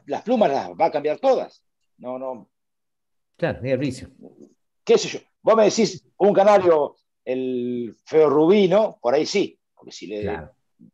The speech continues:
Speaker 1: le hago replumar la pluma, pierde feo melanina. Yo, un canela pastel, eh, bueno, pero en otros pájaros yo
Speaker 2: Sí.
Speaker 1: no daría de nido.
Speaker 2: Pero como ser un rojo, eh, un rojo cuando uno desala después, la pluma no nace bien en la formita que tiene, nacen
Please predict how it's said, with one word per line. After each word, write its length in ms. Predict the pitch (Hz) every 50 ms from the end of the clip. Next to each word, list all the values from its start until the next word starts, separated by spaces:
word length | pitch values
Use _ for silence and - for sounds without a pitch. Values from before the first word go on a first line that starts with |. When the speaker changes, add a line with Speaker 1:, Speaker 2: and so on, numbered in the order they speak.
| _ _ _ _
Speaker 1:
le 80 | 123 135
hago 160 | 139 139 139
replumar 320 | 135 139 120 135 143 147 156
la 120 | 151 147
pluma, 360 | 156 170 165 175 175 170 - - _ _
pierde 360 | - 127 131 131 131 131 127
feo 160 | - 143 139 135
melanina. 720 | 139 143 143 147 151 147 143 143 139 135 135 127 - _ _ _ _
Yo, 200 | - 143 135 123
un 100 | 117 120
canela 300 | 120 131 131 127 127 120 -
pastel, 640 | - - - 165 160 156 147 139 135 127 117 - _ _ _ _ _ _ _ _
eh, 340 | - 78 80 76 52 52 -
bueno, 220 | - 107 - - _ _ _ _
pero 160 | - 95 95
en 80 | 98 110
otros 240 | 127 127 135 117 -
pájaros 680 | - 156 160 - 220 196 170 143 120 107 92 65 - - - - - _ _ _ _ _ _ _ _ _ _ _ -
yo 220 | - - 135 131
Speaker 2:
Sí. 60 | 127 127
Speaker 1:
no 100 | 127 120
daría 240 | 117 113 117 117 110
de 80 | 104
nido. 300 | 117 131 131 120 - - _ _ _ _ _ _ _ _ _ _ _ _ _ _ _ _ _ _
Speaker 2:
Pero 180 | - 147 120 123
como 160 | 160 160 165
ser 160 | 160 214 214 214
un 80 | 185 -
rojo, 540 | 151 135 110 - - 92 87 85 85 - _ _ _ _ _ _ _ _ _
eh, 160 | - 107 120
un 140 | 143 170 180
rojo 320 | 185 202 208 175 170 160 -
cuando 220 | 127 131 151 175
uno 100 | 175 143
desala 540 | 120 110 110 110 - - 139 123 107 107 98
después, 640 | 95 101 107 - - - 101 98 101 101 - - - 98
la 200 | 107 107 104 -
pluma 220 | 139 160 160 143
no 140 | 117 107 104
nace 380 | 113 151 185 180 175 - 117 98
bien 260 | 92 107 120 123 127
en 260 | 123 110 101 98 92
la 100 | 92 90
formita 540 | - - 104 101 107 110 120 120 123 - -
que 100 | - 123
tiene, 340 | 117 107 104 95 87 87 92
nacen 420 | 104 110 110 - 120 101 90 -